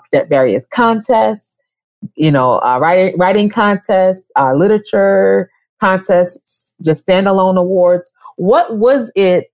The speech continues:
along the way? I mean, why was it, you know, what was the desire? Yeah, what was it that propelled you into writing while you were also doing all of these other unique, um, life changes?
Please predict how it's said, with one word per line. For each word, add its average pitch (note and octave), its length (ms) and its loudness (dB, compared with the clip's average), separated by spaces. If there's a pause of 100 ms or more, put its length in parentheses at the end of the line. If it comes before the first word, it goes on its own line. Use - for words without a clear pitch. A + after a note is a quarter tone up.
(220)
along F3+ 500 0
the F3+ 100 0
way? D#3+ 440 0
I D#3 60 0
mean, E3+ 200 0
why G#3 180 2
was G3 240 -2
it, E3 160 0
you F3+ 80 -2
know, E3+ 80 0
what A#3 200 2
was G#3 160 0
the F#3+ 60 -2
desire? E3+ 840 0 (520)
Yeah, G3 100 0
what B3 260 2
was A#3 140 0
it A#3 120 0
that G3+ 180 -2
propelled G#3+ 640 -2
you G2 300 -6
into D3+ 300 -6
writing D3 640 -2 (380)
while F#3 320 0
you F3 120 -2
were - 240 0
also F#3 400 0
doing D#3+ 540 0
all D#3+ 220 2
of D3 120 -2
these D3 320 -6
other D#3 240 0
unique, B2+ 500 -6 (140)
um, A#2+ 440 -2 (800)
life C#3 300 -2
changes? - 840 -6